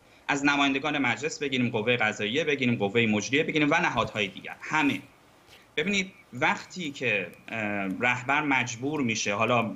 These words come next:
اه، درست یا غلط کاری نمی‌کنم، مثلاً یک، اه، کمیسیون دیگری می‌ذاره به نام سران قوا یا کمیسیون دیگری که حل مشکلات اقتصادی بکنه، وقتی که مجلس دور می‌خوره،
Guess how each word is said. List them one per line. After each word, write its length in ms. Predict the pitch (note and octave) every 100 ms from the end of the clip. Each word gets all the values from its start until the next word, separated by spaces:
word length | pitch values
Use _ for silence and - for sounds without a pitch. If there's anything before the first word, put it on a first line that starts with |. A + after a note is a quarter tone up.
| B1
اه، 180 | G#2 G2
درست 380 | - A#2 B2
یا 60 | A#2+
غلط 280 | G#2 A2+ B2
کاری 180 | A#2+ A2
نمی‌کنم، 400 | F#2+ F#2 F2+ G#2
مثلاً 440 | D#3 F3 F3 E3+
یک، 260 | D#3 E3 - - - -
اه، 80 | B2
کمیسیون 560 | B2 C#3 C#3 D#3 D#3+
دیگری 280 | C#3 C3+ C#3+
می‌ذاره 260 | C#3+ C#3 C3
به 60 |
نام 180 | A#2+ B2
سران 400 | B2 A2 A2 A2+
قوا 440 | G#2+ F#2+ F#2 E2 D#2+
یا 180 | A2+ A#2+
کمیسیون 420 | D3 C#3 C3 C#3
دیگری 300 | B2+ B2 B2+
که 100 | B2+
حل 260 | - C3 B2+
مشکلات 440 | A#2 - A2+ A#2
اقتصادی 520 | G#2 - G2+ G2+ G2
بکنه، 220 | F2 D#2+ E2+ - - -
وقتی 180 | E3+ A3
که 100 | G#3+
مجلس 680 | G3 E3 D#3 C#3+ E3 F#3 B2+
دور 400 | B2+ D3+ E3 D#3+
می‌خوره، 400 | A2+ - F2+